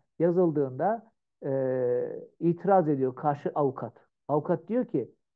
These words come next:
insan unsurunu göz önünde bulundurmayan bir, e, dijital ya da robo hakimin kararının gerekçesinde siz bunu robot hakim verdi deyip bizi haksız yere mahkum mu edeceksiniz şeklinde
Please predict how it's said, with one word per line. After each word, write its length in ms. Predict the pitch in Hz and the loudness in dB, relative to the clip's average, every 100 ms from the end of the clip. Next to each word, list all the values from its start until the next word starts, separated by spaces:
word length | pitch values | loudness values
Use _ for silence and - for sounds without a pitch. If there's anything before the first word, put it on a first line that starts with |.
| _ | _
insan 600 | 160 175 185 - 226 202 | -2 -2 -2 -2 -2 -2
unsurunu 520 | 175 175 - 175 165 135 | -2 -4 -2 -2 -2 2
göz 200 | 180 190 | 2 2
önünde 360 | 185 160 147 | 0 0 -2
bulundurmayan 800 | 143 156 165 196 208 180 160 151 | -2 -2 0 0 0 0 -2 -2
bir, 260 | 151 156 123 - _ - | 0 0 0 -10 _ -6
e, 340 | 131 131 131 | -2 0 2
dijital 560 | 143 147 - 185 170 127 - | 0 -2 4 6 6 4 -2
ya 100 | 143 | 0
da 100 | 147 | 4
robo 260 | 139 185 190 | 6 6 4
hakimin 560 | 156 156 151 160 151 | 4 2 0 -2 -4
kararının 680 | 143 170 175 170 156 175 220 | 0 2 6 6 6 2 2
gerekçesinde 880 | 175 175 165 - 147 160 156 151 - _ _ _ | 2 2 2 -2 -4 0 4 4 2 _ _ _
siz 340 | - 196 127 - _ _ _ _ | 8 8 6 -4 _ _ _ _
bunu 380 | 151 185 170 - - | 2 4 4 0 2
robot 300 | 147 180 233 | 6 8 6
hakim 420 | 196 165 180 156 | 4 4 0 2
verdi 340 | 151 160 185 | 4 4 2
deyip 340 | 180 180 143 - _ - | 2 2 0 -6 _ -12
bizi 200 | 139 170 | -4 -4
haksız 340 | 156 156 196 | -4 -6 0
yere 200 | 190 175 | 2 4
mahkum 440 | 170 165 - 226 220 | 2 0 -4 -4 0
mu 60 | |
edeceksiniz 640 | 165 151 147 139 - 135 | 2 2 2 0 -4 -6
şeklinde 640 | 123 185 180 - 139 226 | 0 0 0 0 2 2